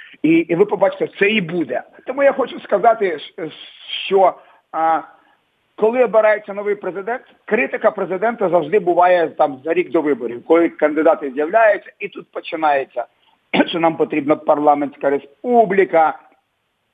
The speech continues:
нам не можна допускати цих викривлень, пора поставити їх там в конституційне русло, і це буде, це дуже модна тема перед виборами президента.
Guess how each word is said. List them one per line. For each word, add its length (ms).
нам 240
не 100
можна 360
допускати 600
цих 280
викривлень, 640
пора 300
поставити 680
їх 300
там 180
в 60
конституційне 720
русло, 640
і 60
це 160
буде, 260
це 220
дуже 400
модна 320
тема 280
перед 460
виборами 380
президента. 580